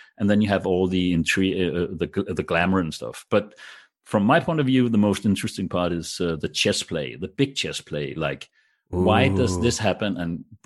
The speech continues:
Speaker 1: what is the
Speaker 2: Mm.
Speaker 1: result of this? So, so Bernie Ecclestone was, uh, was basically, like, the master. He was the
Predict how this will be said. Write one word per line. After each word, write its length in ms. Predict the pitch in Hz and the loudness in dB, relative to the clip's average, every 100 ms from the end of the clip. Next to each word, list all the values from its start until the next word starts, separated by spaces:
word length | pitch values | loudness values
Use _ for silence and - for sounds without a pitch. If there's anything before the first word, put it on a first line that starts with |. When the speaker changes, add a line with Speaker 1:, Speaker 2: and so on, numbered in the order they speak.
| - - | -18 -8
Speaker 1:
what 400 | 98 95 107 113 | -6 0 2 2
is 160 | 101 | 2
the 80 | 90 | 2
Speaker 2:
Mm. 40 | 92 | 2
Speaker 1:
result 340 | 87 87 87 | 2 0 -2
of 100 | 80 | -4
this? 220 | 80 73 | -6 -6
So, 160 | - 104 | -4 -4
so 180 | - 110 | 0 0
Bernie 300 | 104 113 120 | 4 4 4
Ecclestone 480 | 110 139 - 110 98 | 4 0 0 0 0
was, 280 | 92 - | -2 -2
uh, 260 | 98 90 82 98 | 0 0 -2 -6
was 160 | 92 | -8
basically, 600 | - 95 95 101 95 82 | 0 0 0 -2 0 0
like, 420 | 85 78 71 - _ | 2 0 -4 -14 _
the 140 | 87 80 | -4 -2
master. 520 | 80 71 78 - 76 | -2 -2 -4 -6 -6
He 100 | 85 | -4
was 180 | 90 | -4
the 100 | - | -4